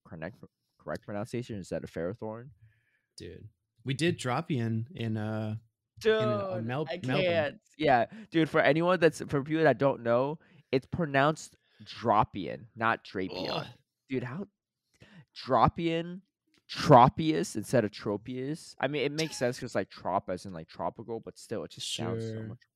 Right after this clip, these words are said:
Speaker 1: worse, right?
Speaker 2: It's so weird, man.
Speaker 1: Yeah.
Speaker 2: But yeah, Dropian, Drapion, we switched it up.
Speaker 1: Um, all right, anyway, the question is, uh, from DeFi,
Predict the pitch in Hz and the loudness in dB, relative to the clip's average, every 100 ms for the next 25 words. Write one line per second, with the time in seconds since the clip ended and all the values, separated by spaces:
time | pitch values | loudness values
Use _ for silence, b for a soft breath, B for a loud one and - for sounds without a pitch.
0 | _ _ - - 110 - _ _ _ 55 | _ _ -20 -20 -18 -20 _ _ _ -20
1 | 90 - _ - - - 120 107 104 107 | -20 -20 _ -4 -2 -2 -6 -8 -10 -12
2 | 107 107 107 107 107 107 113 - _ _ | -10 -12 -12 -12 -12 -12 -14 -18 _ _
3 | _ _ _ - - - _ _ _ _ | _ _ _ -20 -20 -20 _ _ _ _
4 | _ - 87 95 - 127 139 160 147 120 | _ -12 -12 -12 -6 -6 -4 -4 -4 -4
5 | 117 117 120 110 113 120 - 101 - - | -6 -4 -6 -6 -8 -10 -10 -12 -16 -20
6 | _ _ _ _ b b b b b - | _ _ _ _ b b b b b -2
7 | 120 110 107 101 95 98 101 - _ _ | 0 2 0 0 -4 -8 -16 -20 _ _
8 | _ _ _ _ _ 117 98 117 104 80 | _ _ _ _ _ -2 0 0 -2 -6
9 | 117 _ _ - 175 - 135 113 110 b | -10 _ _ 2 2 2 0 0 -2 b
10 | b b b - 110 107 101 101 117 110 | b b b 0 2 4 2 0 -6 -8
11 | 123 120 110 110 | 0 2 2 0